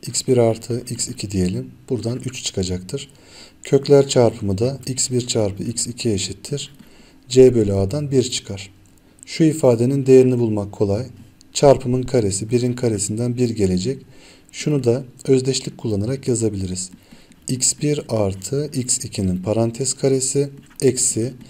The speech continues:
iki çarpı X bir çarpı X iki. Bu zaten üç verilmişti. Üçün karesinden dokuz gelir. İki çarpı birden de iki gelir.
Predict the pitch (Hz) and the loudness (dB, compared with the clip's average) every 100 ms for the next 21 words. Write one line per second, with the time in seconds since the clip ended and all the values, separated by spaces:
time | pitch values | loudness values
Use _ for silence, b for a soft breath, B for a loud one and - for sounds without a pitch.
0 | B B B - 139 143 - 120 101 90 | B B B -10 -6 -4 -2 0 0 -2
1 | 92 - 117 - 123 120 - 107 95 95 | -6 -8 -6 -4 -4 -4 -2 0 0 -4
2 | 143 160 131 - - - 95 92 95 B | -8 -6 -6 -4 -6 -6 -8 -8 -12 B
3 | B B B 147 139 139 147 147 139 - | B B B 2 6 6 4 -2 -6 -2
4 | 113 98 95 92 - - 135 127 139 123 | 0 0 -2 -4 -8 -6 -4 2 4 4
5 | - 110 123 151 - 139 135 135 120 101 | 2 -2 -4 -6 -8 -2 -2 0 -2 0
6 | 92 131 - - b b b - 120 135 | 0 -4 -10 -16 b b b -8 -6 -4
7 | - 131 123 117 117 107 107 92 92 - | 0 2 2 2 0 2 0 0 -2 -6
8 | 127 131 131 135 - | -2 0 0 -4 -10